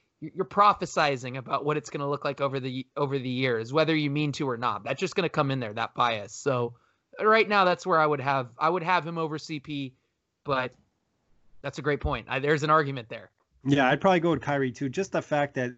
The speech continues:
Speaker 2: C P three is gonna be thirty-five next year. And then I also think they're gonna probably look to kinda up the load of S G A. You know, Shai Gilgeous-Alexander, I think he's gonna take on a bigger role.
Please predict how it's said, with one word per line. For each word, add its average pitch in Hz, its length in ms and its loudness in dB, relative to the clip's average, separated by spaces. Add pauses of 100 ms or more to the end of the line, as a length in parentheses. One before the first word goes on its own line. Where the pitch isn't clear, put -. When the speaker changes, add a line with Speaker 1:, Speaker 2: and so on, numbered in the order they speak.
Speaker 2:
C - 200 -2
P 139 100 -4
three 127 200 0
is 113 100 -2
gonna 127 200 -4
be 117 240 -2
thirty-five 113 760 0
next 123 320 -4
year. 135 280 4 (320)
And 139 100 0
then 156 80 6
I 147 60 4
also 143 340 0
think 139 340 -2
they're 123 140 -2
gonna 123 200 -4
probably 135 600 2
look 123 400 0
to 123 220 0
kinda 117 440 -2
up 127 260 -4
the 127 100 -2
load 117 360 2
of 113 120 -4
S 120 200 -4
G 110 220 -2
A. 95 140 -4 (260)
You 120 40 -2
know, 117 120 2
Shai 123 160 2
Gilgeous-Alexander, 117 800 2
I 110 60 2
think 120 200 -4
he's 117 160 -2
gonna 117 180 -4
take 117 180 -2
on 117 100 -2
a 110 60 -2
bigger 113 240 0
role. 113 400 0